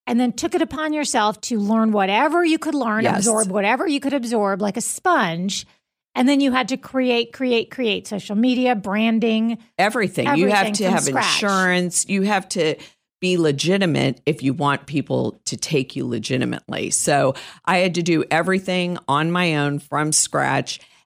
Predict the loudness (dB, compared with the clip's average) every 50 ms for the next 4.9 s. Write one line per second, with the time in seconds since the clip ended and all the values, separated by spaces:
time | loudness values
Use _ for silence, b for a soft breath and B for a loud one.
0 | _ 0 2 2 4 4 4 2 2 2 0 -2 -4 -8 _ _ _ _ _ _
1 | _ _ -2 0 2 2 2 0 -2 -4 _ -4 -4 -2 -2 -2 -2 -2 0 0
2 | 0 0 0 0 0 0 -2 -2 -2 0 2 2 2 0 -2 -4 -4 -4 -2 -2
3 | 0 0 2 2 2 2 0 -2 -2 -4 -2 -2 0 0 2 2 0 0 -2 -2
4 | -4 -2 -2 -4 -4 -4 -4 -2 0 2 2 2 2 2 0 0 0 -2